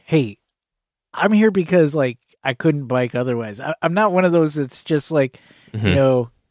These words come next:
Speaker 1: this isn't a, a New Year's resolution gym membership,
Speaker 2: I'm not
Speaker 1: okay?
Speaker 2: some filthy casual.
Speaker 1: Yeah.
Speaker 2: Like, I'm just here 'cause
Speaker 1: I'm just, I'm, I'm here 'cause I need to be here.
Speaker 2: Mm-hmm.
Speaker 1: I'm, I'm not here. This isn't a New Year's Eve resolution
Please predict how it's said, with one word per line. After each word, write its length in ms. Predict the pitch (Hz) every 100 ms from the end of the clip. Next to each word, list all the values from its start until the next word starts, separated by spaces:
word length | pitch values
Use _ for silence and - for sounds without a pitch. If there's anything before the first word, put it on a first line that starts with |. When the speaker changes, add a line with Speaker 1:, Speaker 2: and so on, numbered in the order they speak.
| _
Speaker 1:
this 180 | 151 202
isn't 260 | 185 190
a, 240 | 180 160 135
a 40 |
New 100 | 156
Year's 280 | 170 156 143
resolution 580 | 151 143 139 147 - 123
gym 200 | 131 120
membership, 480 | 117 117 113 - 110
Speaker 2:
I'm 60 | 135
not 160 | 156
Speaker 1:
okay? 80 | 123
Speaker 2:
some 420 | 127 113 104 101
filthy 320 | 98 120 107
casual. 600 | 101 113 104 101 90 - 113
Speaker 1:
Yeah. 480 | 151 160 143 113 104 -
Speaker 2:
Like, 120 | -
I'm 140 | 139
just 200 | 127 -
here 260 | - 101 87
'cause 680 | - 95 - - - - - -
Speaker 1:
I'm 60 |
just, 220 | 160 185 - -
I'm, 160 | 165 - _ _ -
I'm 140 | 202
here 200 | 202 226
'cause 160 | 226 202
I 100 | 170
need 280 | 143 151 147
to 80 | 139
be 180 | 135
here. 300 | 123 120 104 - _ -
Speaker 2:
Mm-hmm. 260 | 120 107 147
Speaker 1:
I'm, 120 | 180 -
I'm 160 | - 180
not 180 | 220 202
here. 520 | 180 190 196 190 180 _
This 160 | 170 175
isn't 280 | 202 208 190
a 60 |
New 120 | 180
Year's 340 | 180 170 156 147
Eve 400 | 139 131 120 _
resolution 800 | 147 143 131 131 131 - 113 117